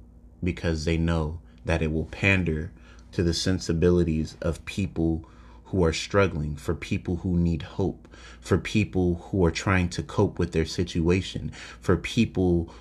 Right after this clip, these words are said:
who are living in a life that is not, that is not the life that they chose for themselves or wanted to live in,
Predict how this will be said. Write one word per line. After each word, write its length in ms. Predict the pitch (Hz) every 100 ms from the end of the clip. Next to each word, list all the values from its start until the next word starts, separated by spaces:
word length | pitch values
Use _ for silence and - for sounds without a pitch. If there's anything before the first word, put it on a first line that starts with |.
| -
who 220 | - 107
are 120 | 90
living 760 | 82 85 95 101 95 90 87 85 - - - -
in 140 | 104
a 140 | 87 82
life 540 | 80 90 90 - - - -
that 380 | 90 92 90 - -
is 300 | 92 82 80
not, 380 | 90 92 92 - - - - - - - - - - - - -
that 160 | 95 95
is 140 | 85
not 240 | 95 98 -
the 100 | 90
life 320 | 90 92 -
that 220 | 85 -
they 280 | 90 85 - -
chose 440 | - - 101 98
for 160 | - 90
themselves 580 | 87 82 - 87 90 80
or 80 | 82
wanted 340 | 87 104 -
to 140 | -
live 240 | 78 80 -
in, 240 | - -